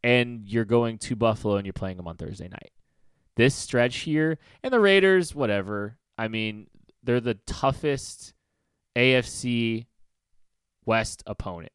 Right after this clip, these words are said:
which isn't saying a ton. But that, this next stretch,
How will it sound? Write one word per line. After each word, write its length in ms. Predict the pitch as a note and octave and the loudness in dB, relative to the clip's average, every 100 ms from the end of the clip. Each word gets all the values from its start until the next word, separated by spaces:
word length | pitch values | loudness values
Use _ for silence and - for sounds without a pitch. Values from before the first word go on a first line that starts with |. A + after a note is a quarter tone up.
| - | -6
which 240 | G#2 - | -6 -2
isn't 340 | A#2 A#2+ A#2 | -4 -2 -8
saying 400 | - G#2+ G2+ F#2+ | -8 -6 -6 -6
a 60 | F#2 | -10
ton. 240 | - - - _ _ _ _ _ _ _ _ _ _ _ _ - | -14 -16 -20 _ _ _ _ _ _ _ _ _ _ _ _ 0
But 320 | A2+ G2+ - _ _ _ _ _ _ G#2 | 4 4 0 _ _ _ _ _ _ -2
that, 240 | B2 C3+ - - | 2 2 2 -16
this 300 | - C#3+ - | 0 0 0
next 300 | B2+ C3+ - | 2 0 0
stretch, 520 | - - B2+ C#3 - | -12 -2 2 2 2